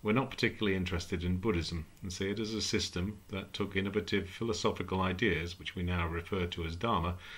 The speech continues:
and constructed a religion around them. We're very grateful that those ideas have been preserved by Buddhism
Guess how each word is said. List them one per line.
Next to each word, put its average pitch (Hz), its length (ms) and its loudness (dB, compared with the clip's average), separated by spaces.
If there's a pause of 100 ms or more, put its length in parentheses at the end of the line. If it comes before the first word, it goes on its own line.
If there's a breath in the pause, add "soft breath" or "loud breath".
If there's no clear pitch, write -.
(220 loud breath)
and 143 120 2
constructed 95 540 2
a 92 40 2
religion 92 420 4
around 78 320 -2
them. 80 160 -6 (880 loud breath)
We're 92 100 2
very 87 220 6
grateful 90 560 4
that 90 80 -6
those 92 200 2
ideas 90 400 2
have 90 140 0
been 87 160 0
preserved 98 480 0
by 82 140 0
Buddhism 90 480 -2